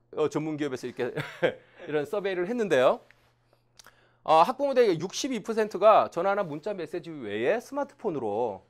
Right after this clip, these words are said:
어, 자녀와 소통을 하고 있다는 거예요, 이미. 그리고 밑에 보시면 그 카카오톡, 이렇게 대부분 차지하지만은 페이스북이나 트위터나 뭐 밴드 같은 것들을 잘 활용하고 있다는 거죠. 어떤 툴을 활용하는 건 그렇게 중요하지 않은데,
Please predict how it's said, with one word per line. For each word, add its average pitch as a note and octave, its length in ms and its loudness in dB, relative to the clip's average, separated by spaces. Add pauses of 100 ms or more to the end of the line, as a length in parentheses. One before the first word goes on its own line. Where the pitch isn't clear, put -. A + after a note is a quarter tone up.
(140)
어, F#2+ 300 -16
자녀와 A#2 300 -10
소통을 A#3 380 -14
하고 D4+ 280 -10
있다는 A#2 320 -10
거예요, F#2 220 -12
이미. F2+ 300 -18 (540)
그리고 F3 560 2 (680)
밑에 F3 220 -4
보시면 A#3+ 500 0
그 G3 320 8
카카오톡, A#3+ 760 2
이렇게 E3+ 220 -8
대부분 E3+ 340 -2
차지하지만은 F#3+ 640 -4
페이스북이나 F#3 540 -4
트위터나 F3 580 -6
뭐 C#3+ 200 -8
밴드 C3 220 -8
같은 C#3+ 220 -8
것들을 B2 300 -14
잘 G#2 260 -18
활용하고 C#3+ 400 -20
있다는 F#2+ 220 -20
거죠. - 180 -20 (440)
어떤 C#4 320 0
툴을 C#4+ 260 -6
활용하는 A#3+ 380 -2
건 A3+ 120 -6
그렇게 A3 240 -12
중요하지 F3+ 380 -6
않은데, D#3+ 500 -4